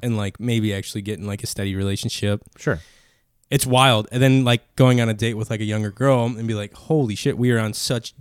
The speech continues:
Speaker 1: different levels," and that's totally fine. Like, they're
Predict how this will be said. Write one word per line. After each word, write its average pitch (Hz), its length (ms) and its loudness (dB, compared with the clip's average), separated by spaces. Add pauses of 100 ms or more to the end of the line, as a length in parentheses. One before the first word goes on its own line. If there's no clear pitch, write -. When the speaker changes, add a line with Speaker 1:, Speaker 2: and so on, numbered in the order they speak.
Speaker 1:
different 135 460 -4
levels," 123 480 0
and 127 100 -2
that's 117 160 -4
totally 127 360 4
fine. 110 640 -2 (560)
Like, 110 260 -4 (340)
they're 113 140 -2